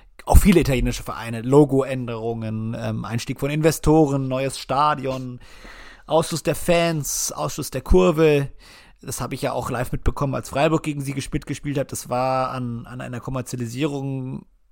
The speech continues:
also es war dermaßen ko-, durchkommerzialisiert, dass es nicht mehr an Fußball erinnert hat. Das muss man schon so in der Härte sagen. Ich glaube, dass es so ein bisschen aber auch sportlich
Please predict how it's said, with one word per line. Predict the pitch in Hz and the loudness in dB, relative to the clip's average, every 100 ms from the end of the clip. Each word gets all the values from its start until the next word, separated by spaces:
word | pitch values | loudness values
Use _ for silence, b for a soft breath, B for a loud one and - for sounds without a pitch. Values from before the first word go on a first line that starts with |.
| _ _ - | _ _ -10
also | 135 143 | -6 -4
es | - | -2
war | 151 | -2
dermaßen | 131 160 175 165 160 | 2 4 4 2 0
ko-, | 160 | 0
durchkommerzialisiert, | 156 175 - 160 139 143 131 127 131 | 2 0 0 0 0 -2 -2 -2 -4
dass | 120 | -4
es | 123 | -4
nicht | 135 - | -6 -6
mehr | 139 | -6
an | 117 117 - | -6 -8 -10
Fußball | - 160 - - | -12 -10 -8 -10
erinnert | - 170 165 - | -8 -6 -6 -6
hat. | - | -10
Das | - 139 | -10 -8
muss | 127 | -6
man | 110 | -6
schon | 131 | -8
so | 127 | -10
in | - | -12
der | - | -10
Härte | 123 127 120 | -8 -8 -6
sagen. | 120 131 170 B B B B B - _ _ _ _ | -2 -2 -2 B B B B B -20 _ _ _ _
Ich | 143 | 0
glaube, | 165 175 196 | 8 8 8
dass | 165 - | 6 2
es | 156 | -2
so | - | -4
ein | 143 | -2
bisschen | 165 - 170 156 156 - - _ | -2 -2 -4 -4 -6 -12 -20 _
aber | 147 147 | 0 2
auch | 139 | 2
sportlich | - - 156 156 165 - | 0 2 2 2 -2 -4